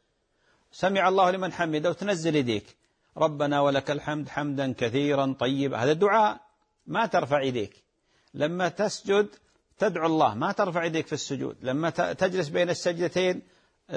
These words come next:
تدعو: "رب اغفر لي، رب اغفر لي"، ما ترفع يديك. بارك الله فيك. ولذلك الصلوات الخمس ما فيها رفع أيدي،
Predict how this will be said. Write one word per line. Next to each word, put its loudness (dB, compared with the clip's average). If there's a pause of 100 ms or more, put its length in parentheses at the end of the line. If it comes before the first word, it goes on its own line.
تدعو: 2
"رب 0
اغفر 2
لي، 0
رب 0
اغفر -2
لي"، -6
ما 0
ترفع 0
يديك. 0 (420)
بارك 2
الله -2
فيك. -8
ولذلك 0
الصلوات 2
الخمس -6
ما 2
فيها 2
رفع 2
أيدي، -2